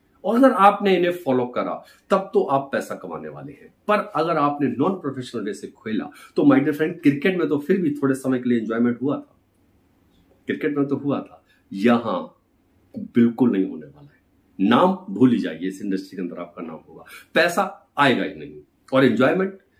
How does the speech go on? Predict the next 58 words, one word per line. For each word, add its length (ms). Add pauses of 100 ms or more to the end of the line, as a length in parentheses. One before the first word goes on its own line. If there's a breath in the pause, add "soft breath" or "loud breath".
(400)
साहब 280
enjoyment 520
छोड़िए, 380 (720)
आप 320
ना, 420 (140)
आपने 320
अगर 140
तीन 360
महीने, 360
छह 220
महीने 220
दिए 340
हैं 100
ना 80
इस 160
industry 380
को, 220 (320 loud breath)
आप 160
वो 80
छह 280
महीने 200
याद 280
नहीं 120
करना 240
चाहेंगे। 460
आपको 220
याद 240
भी 180
आएगा 260
तो 120
गु-, 200
तो 80
गुस्से 280
में 120
आएगा। 260 (280 loud breath)
मुझे 220
गुस्सा 360
इस 80
बात 200
पे 140
नहीं 160
आता 220
कि 140
आप 160
इस 120
industry 320
को 120
जब 160
याद 240
कर 80
रहे 80
हैं 80
तो 80
गुस्से 280
में 100
कर 120
रहे 120
हैं, 80